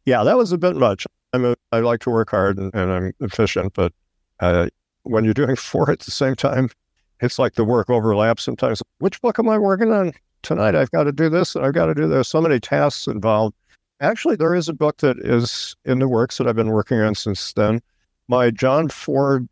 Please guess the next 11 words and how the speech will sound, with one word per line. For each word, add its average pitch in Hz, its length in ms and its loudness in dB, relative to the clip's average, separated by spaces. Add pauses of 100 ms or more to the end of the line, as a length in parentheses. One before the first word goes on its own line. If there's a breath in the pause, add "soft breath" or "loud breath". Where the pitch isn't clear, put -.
(100)
critical 113 480 0
study 98 380 0
that 101 160 2
I 104 60 2
wrote 101 240 2
with 98 160 0
Michael 101 360 0
Wilmington 107 560 0
in 95 120 -2
nineteen 95 360 0
seventy-four. 95 1200 -2